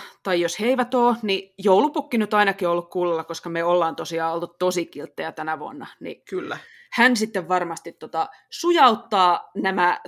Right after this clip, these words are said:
Speaker 1: toiveet sitten joulusäkkiinsä kaikkien teatterijohtajien paketteihin.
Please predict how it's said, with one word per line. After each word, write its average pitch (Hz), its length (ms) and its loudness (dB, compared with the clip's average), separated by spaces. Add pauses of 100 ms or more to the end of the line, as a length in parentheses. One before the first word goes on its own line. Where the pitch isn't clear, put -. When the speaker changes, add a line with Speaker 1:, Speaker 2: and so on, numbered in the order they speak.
(120)
Speaker 1:
toiveet 170 520 2
sitten 147 460 -12 (480)
joulusäkkiinsä 185 880 2
kaikkien 175 500 -4
teatterijohtajien 170 960 -2
paketteihin. 175 680 -8